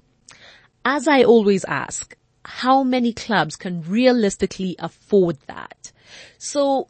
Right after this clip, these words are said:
lots of seemingly unrealistic situations here, Steve, and, uh, hopefully a feasible middle ground can be found.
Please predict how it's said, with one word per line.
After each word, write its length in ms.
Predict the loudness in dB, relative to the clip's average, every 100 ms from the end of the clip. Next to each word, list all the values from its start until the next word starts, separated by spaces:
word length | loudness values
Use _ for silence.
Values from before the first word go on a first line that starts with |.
| -6
lots 400 | -2 -2 -4 -4
of 240 | -2 -2 -6
seemingly 880 | -14 -8 -6 -4 -4 -2 -2 -4 -4 0
unrealistic 880 | 0 2 4 4 4 0 -2 -4
situations 720 | -2 -6 -2 -2 -2 -4 -8 -6
here, 320 | -2 0 -2
Steve, 420 | -6 -10 -8 -4
and, 280 | -4 -2 -4
uh, 300 | -2 -2 -4 -10 -20 -20 -20 _
hopefully 420 | -4 -2 -2 0
a 60 | -2
feasible 840 | -4 _ 0 2 2 4 4 4
middle 380 | 2 2 2 0
ground 500 | -2 -6 -6 -10 -10
can 280 | -4 -2 -2
be 160 | -6
found. 480 | -6 -6 -6 -12 -18